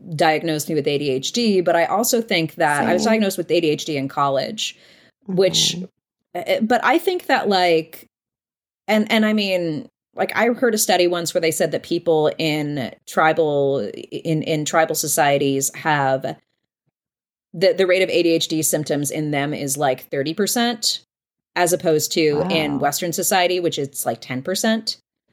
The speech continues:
Speaker 1: So I think that we
Speaker 2: Wow.
Speaker 1: just have an evolutionary advantage that doesn't fit modern Western capitalist society, essentially.
Speaker 2: That's
Speaker 1: You know?
Speaker 2: interesting.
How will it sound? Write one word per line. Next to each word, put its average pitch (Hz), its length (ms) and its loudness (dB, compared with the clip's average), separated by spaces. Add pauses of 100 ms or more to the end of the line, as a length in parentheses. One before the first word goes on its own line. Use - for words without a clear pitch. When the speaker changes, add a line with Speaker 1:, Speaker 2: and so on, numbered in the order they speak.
(120)
Speaker 1:
So 185 440 4
I 294 160 4
think 226 380 2
that 170 360 2
we 175 100 4
Speaker 2:
Wow. - 40 4
Speaker 1:
just 160 160 -2
have 156 160 2
an 151 60 -2
evolutionary 151 600 -2
advantage 180 640 2
that 160 220 2
doesn't 143 300 -4
fit 135 400 0 (300)
modern 143 680 0 (300)
Western 143 400 -2
capitalist 147 420 -2
society, 208 600 2 (100)
essentially. 170 760 0 (440)
Speaker 2:
That's 196 240 -4
Speaker 1:
You 220 80 2
know? 151 240 2
Speaker 2:
interesting. 240 600 -6